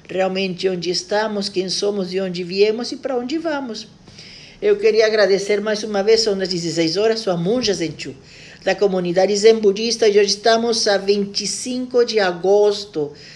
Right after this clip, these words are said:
Pessoal, o ano acabou. Daqui a pouco, olha, faz dez segundos eu fiz o curso de, que começa nesta sexta, de budismo no século vinte e um, e comecei a, ó, faz anos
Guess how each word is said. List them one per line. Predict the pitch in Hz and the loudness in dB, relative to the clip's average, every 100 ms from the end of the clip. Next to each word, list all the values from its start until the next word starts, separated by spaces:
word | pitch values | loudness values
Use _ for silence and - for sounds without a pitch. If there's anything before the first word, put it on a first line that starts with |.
| - | -10
Pessoal, | - 190 208 202 | -4 0 4 6
o | 196 | 6
ano | 202 226 | 4 2
acabou. | 240 233 202 185 214 180 - - - - | -2 0 0 4 4 4 -2 -18 -20 -8
Daqui | - 208 208 | 2 2 6
a | 214 | 4
pouco, | 214 262 247 285 262 - - - | 6 4 6 2 0 -2 -10 0
olha, | 214 233 208 | 6 8 6
faz | 208 226 240 247 - - | 4 2 0 0 -4 -4
dez | 262 285 320 | 4 6 6
segundos | 311 277 302 294 294 294 - - - | 0 0 0 -2 -4 -8 -12 -14 2
eu | 233 | 4
fiz | 247 - - 277 262 | 4 -2 -4 0 0
o | 262 | -2
curso | - 254 277 254 - 240 | -4 -4 -4 -2 2 2
de, | 214 202 190 180 180 | 2 -2 -4 -6 -4
que | 190 190 | 0 2
começa | 202 202 202 | 2 0 0
nesta | 233 226 226 240 | 0 0 0 -2
sexta, | - 233 220 220 175 - - - - | 4 4 4 0 -8 -8 -20 -20 -8
de | 214 | -4
budismo | 196 196 220 220 | -2 -2 -4 -2
no | 226 | -2
século | 214 214 220 220 | 2 2 2 2
vinte | 208 185 175 | 0 -6 -6
e | 220 | -2
um, | 226 185 - - - | -2 -2 -10 -20 -12
e | - | -8
comecei | - 226 233 233 - 247 | -2 0 0 0 2 2
a, | 247 269 - | 2 0 0
ó, | 226 202 | 0 0
faz | - 233 233 208 | 0 -2 0 4
anos | 302 330 269 190 - | 6 6 6 0 -2